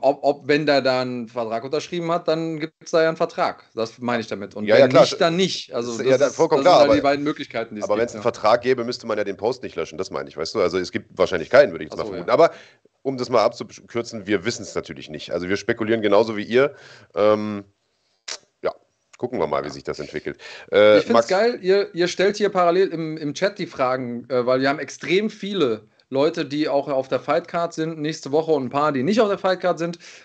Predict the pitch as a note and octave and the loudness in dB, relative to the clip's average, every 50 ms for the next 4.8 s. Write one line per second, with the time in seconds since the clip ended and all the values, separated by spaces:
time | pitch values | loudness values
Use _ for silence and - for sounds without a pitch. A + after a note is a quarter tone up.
0 | _ - D3+ D3+ D3+ D3 C3+ C3 D3 D3 C#3+ D#3 D#3 D3 D3 D3 D3+ - D3+ C#3 | _ 0 2 2 2 0 -2 -6 -8 -6 -4 -2 -2 0 -2 -2 -4 -4 -4 -4
1 | C3+ - D#3+ F3+ F3+ F3 D3 - D#3 D3+ D3+ D#3 D3+ D#3 E3 E3+ D#3+ E3 - D#3 | -2 0 0 0 0 -2 -6 -6 -6 -6 -6 -6 -4 0 2 2 2 2 0 -2
2 | D#3+ E3 E3 - - D#3 D#3 D3+ C#3 D3+ C#3+ - - - C#3+ D3 E3 F3 F#3 F#3 | -2 -2 -4 -6 -4 -2 -2 -2 -2 -4 -8 -10 -8 -4 0 2 2 2 2 0
3 | E3+ - - - D3+ D#3 D#3+ E3 D#3+ - - D#3 D3+ D#3+ E3 D#3 C#3 C3 B2+ C3+ | -2 -4 -2 -2 0 0 -2 -4 -8 -6 -2 -2 -2 0 -2 -4 -6 -6 -4 -2
4 | D#3 E3 D#3 C#3+ C3+ C3 D3+ D#3+ D#3+ D#3+ E3+ E3+ E3+ F3 F3 | 0 2 2 0 0 -2 -2 2 2 4 4 2 0 -2 -4